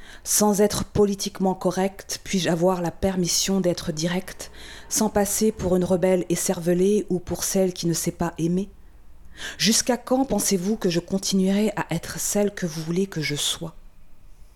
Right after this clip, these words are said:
Jusqu'à quand pensez-vous que je me soumettrai à vos lois ?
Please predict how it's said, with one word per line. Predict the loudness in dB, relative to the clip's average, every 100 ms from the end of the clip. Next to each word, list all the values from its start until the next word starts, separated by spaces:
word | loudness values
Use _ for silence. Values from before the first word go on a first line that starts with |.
| -18 -12 -10 -2
Jusqu'à | 0 2 2 0
quand | 2 2 2
pensez-vous | 2 0 2 0 0 -2
que | 0 -2 -2 -18 -10
je | 0 2
me | 2
soumettrai | 2 0 2 2 0 -2 -2 0
à | -2
vos | 0 0
lois ? | 2 0 -2 -6